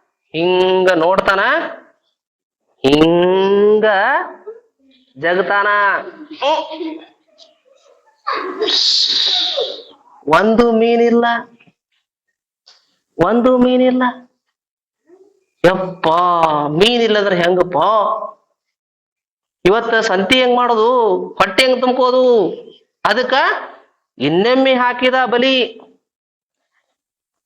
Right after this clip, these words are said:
ಮತ್ತ ಕುಂತ. ಟೈಮ್ ಆತು. ಬರ್ತಾನ, ಮತ್ ಹಿಂಗ್ ಬಲಿ ಹಿಡ್ಕೊಂಡು ಹಿಂಗ್ ಎಳಿತಾನ.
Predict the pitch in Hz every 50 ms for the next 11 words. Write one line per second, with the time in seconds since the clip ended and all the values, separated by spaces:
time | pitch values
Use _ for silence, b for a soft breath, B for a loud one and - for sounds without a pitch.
0 | _ _ _ _ _ _ _ - - 151 180 202 202 - - - 240 226 - 233
1 | 226 233 226 233 240 240 240 240 240 226 - - - - - _ _ _ _ _
2 | _ _ _ _ _ _ _ _ _ _ _ _ _ _ _ _ _ _ _ _
3 | _ _ _ _ _ _ _ _ _ _ _ _ _ _ _ _ _ _ _ _
4 | _ _ _ _ _ _ _ _ _ _ - 147 156 175 202 220 226 226 233 226
5 | 247 247 254 240 220 - - - - - _ _ _ _ _ _ _ _ _ _
6 | _ _ _ _ _ _ _ _ _ _ _ _ _ _ _ _ _ - 156 180
7 | - - - 190 240 254 254 254 240 214 202 226 240 240 - 262 254 254 240 226
8 | 180 190 208 233 240 226 220 233 233 262 269 269 233 233 254 311 349 370 330 349
9 | 359 - - - - _ _ _ _ _ _ _ _ _ _ - - 254 294 294
10 | 294 294 294 294 294 294 294 294 285 277 247 254 269 302 311 - 311 302 285